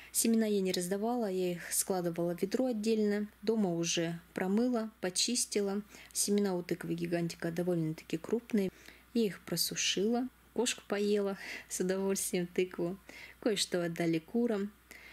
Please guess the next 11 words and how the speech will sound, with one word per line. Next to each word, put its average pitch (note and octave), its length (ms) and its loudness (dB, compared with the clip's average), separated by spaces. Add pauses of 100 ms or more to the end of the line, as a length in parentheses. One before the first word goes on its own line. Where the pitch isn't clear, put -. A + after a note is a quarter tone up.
(240)
Тыква F#4 360 0
гигантика G3 640 -2
довольно-таки E3+ 840 0 (100)
вкусная G#3+ 480 0
тыква. G3 580 -2
Сок - 300 -2
получается, E3+ 800 0 (480)
а, E3+ 280 -2
не F#3 140 2
больно F#3+ 320 2
оранжевый, G#3 680 2